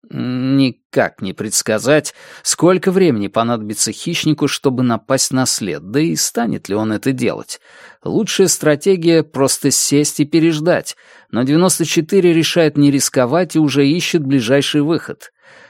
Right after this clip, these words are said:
В этой системе насчитывается четырнадцать шлюзов, все работают на стандартных протоколах Вюникса. Девяносто четыре начинает рассылать сводки.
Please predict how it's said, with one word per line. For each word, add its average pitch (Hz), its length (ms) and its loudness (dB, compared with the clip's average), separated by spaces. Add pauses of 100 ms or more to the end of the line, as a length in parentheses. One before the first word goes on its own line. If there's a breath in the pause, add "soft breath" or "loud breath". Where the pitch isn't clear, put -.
(140 soft breath)
В 92 200 -4
этой 196 260 2
системе 165 640 2
насчитывается 165 800 2
четырнадцать 156 720 0
шлюзов, 123 600 0
все - 280 0
работают 156 480 2
на 135 100 2
стандартных 143 640 0
протоколах 147 680 0
Вюникса. 135 720 -2 (640 soft breath)
Девяносто 131 520 2
четыре 175 520 2
начинает 170 580 2
рассылать 151 640 2
сводки. - 680 -8